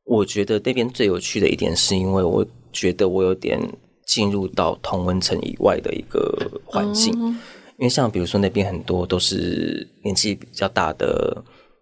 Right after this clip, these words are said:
Speaker 1: 姐姐们，可能，诶，老师们退休的年纪，
Speaker 2: 哦，真的。
Speaker 1: 或者是家庭主妇，不然就是可能真的是很young的那种大学生。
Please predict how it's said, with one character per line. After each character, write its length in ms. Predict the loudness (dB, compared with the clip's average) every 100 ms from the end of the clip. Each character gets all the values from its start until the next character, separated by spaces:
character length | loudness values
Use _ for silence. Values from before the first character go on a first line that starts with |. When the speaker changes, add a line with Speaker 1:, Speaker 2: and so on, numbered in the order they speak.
| _ _
Speaker 1:
姐 140 | 0 0
姐 200 | 0 0
们， 220 | 0 -2 -6 -4
可 80 |
能， 260 | -2 0 -2 -4
诶， 560 | -2 0 0 -2 -4 -8 -12 _ _
老 160 | 0 0
师 180 | 2 0
们 160 | -2
退 200 | 0 0
休 280 | 2 0 0
的 120 | -2
年 120 | -4 -2 0
纪， 380 | 0 0 -4
Speaker 2:
哦， 20 | -2
真 140 | 0
的。 220 | 0 -4 0
Speaker 1:
或 160 | 2
者 40 | 2
是 300 | 0 0 0
家 160 | 0
庭 160 | 0 -2
主 140 | -4
妇， 580 | -6 0 0 0 -6 -12 -18 -2
不 80 | 0
然 80 |
就 100 | 2
是 120 | -2 -6
可 160 | -2
能 100 | 0
真 120 | 0
的 60 | 0
是 60 | -2
很 200 | -4 2
young 240 | 2 2
的 80 | -4
那 80 | -4
种 160 | -4 -2
大 140 | -2
学 180 | -2 -2
生。 200 | 0 0